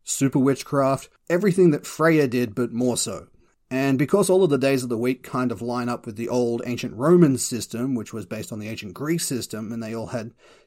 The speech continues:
days named after a goddess of the hearth, Juno or Hera in that case, then it flowed on to the Norse pantheon when they were making up their days of the weeks. So their equivalent of the goddess of the hearth, Juno or Hera,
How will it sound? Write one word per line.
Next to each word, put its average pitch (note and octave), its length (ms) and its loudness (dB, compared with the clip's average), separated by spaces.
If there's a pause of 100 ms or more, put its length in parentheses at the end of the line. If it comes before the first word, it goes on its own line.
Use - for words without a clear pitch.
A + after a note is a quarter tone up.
(160)
days B2+ 420 0
named A#2 300 -2
after A2+ 400 -6
a A#2 100 -4
goddess A#2 360 -6
of F#2+ 100 -10
the F#2 80 -10
hearth, C#3 560 -4 (360)
Juno A#2+ 400 -2
or G2+ 220 -6
Hera B2+ 360 -2
in G#2+ 120 -8
that A#2+ 180 -8
case, A2+ 340 -8 (420)
then C#3 120 -2
it - 120 -8
flowed G3 500 6
on D3+ 260 4
to C3+ 100 -2
the B2 100 -4
Norse F3 360 2
pantheon A#2+ 520 -2
when A#2 140 -4
they A#2+ 100 -2
were F3+ 120 6
making B2+ 300 0
up A2+ 160 -6
their F3 200 4
days C3 220 2
of A2 60 -12
the G#2+ 100 -6
weeks. G#2+ 300 -10 (600)
So A#2+ 220 -2
their E3+ 380 4
equivalent A#2 580 -2
of A2+ 160 -4
the A#2 80 -4
goddess A2+ 300 -4
of A2 100 -10
the G2+ 80 -8
hearth, G#2+ 420 -8
Juno A2 360 -4
or G2 180 -6
Hera, A#2+ 400 -4